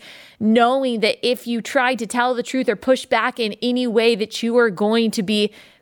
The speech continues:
called a bigot. It's hard to balance it. I try my best to do it. It's never gonna be perfect. I'm a fallible, finite human being. I ask for the Holy Spirit's help in all of this, but I feel a responsibility to you guys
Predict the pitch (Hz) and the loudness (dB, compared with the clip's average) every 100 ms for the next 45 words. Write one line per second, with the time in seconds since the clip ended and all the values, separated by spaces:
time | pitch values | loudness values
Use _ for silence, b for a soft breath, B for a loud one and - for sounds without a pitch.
0 | - - 226 233 220 - 196 226 196 - | -4 2 2 2 -2 -2 2 2 2 -6
1 | - - B B B _ 233 240 247 - | -10 -20 B B B _ 0 0 -2 -12
2 | 196 240 254 254 240 254 202 190 226 226 | -4 2 4 2 0 -2 0 -2 -4 0
3 | 226 - 208 233 - 247 240 247 240 226 | 0 0 -2 -6 -4 0 0 0 0 0
4 | 233 - 220 220 233 - 220 208 220 240 | -2 -4 -2 2 2 2 0 0 -2 -2
5 | 220 233 214 220 - 233 240 233 214 190 | -2 -2 0 -2 2 2 2 0 0 -4
6 | - 214 220 247 233 240 233 - B B | -2 0 0 0 2 2 2 0 B B
7 | B - 262 247 240 226 - 240 214 226 | B -4 -2 -2 -4 -4 -4 -2 0 0
8 | 220 196 - - 247 269 - 269 240 240 | 0 0 -4 -4 -2 -2 -4 -2 0 4
9 | 240 214 - 233 208 - 220 214 220 208 | 4 2 2 2 2 -2 -2 0 0 2
10 | 214 220 214 - - 254 311 277 240 208 | 0 0 -2 -2 -2 -2 0 0 0 0
11 | - 226 214 220 220 208 196 202 170 180 | 0 -2 0 0 2 0 -2 -2 -2 2
12 | 247 320 240 - - | 2 2 0 -2 -10